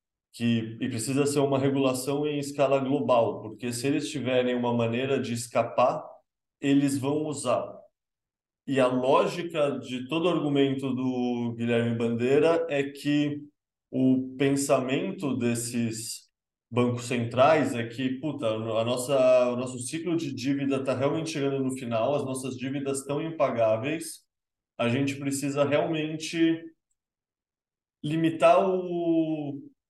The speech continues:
o fluxo de capital pra gente poder hiperinfla-,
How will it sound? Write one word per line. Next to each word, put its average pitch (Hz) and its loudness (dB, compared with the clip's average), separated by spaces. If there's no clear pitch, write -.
o 143 -4
fluxo 185 -4
de 160 -4
capital 156 2
pra 170 -4
gente 160 -4
poder 156 -4
hiperinfla-, 160 -2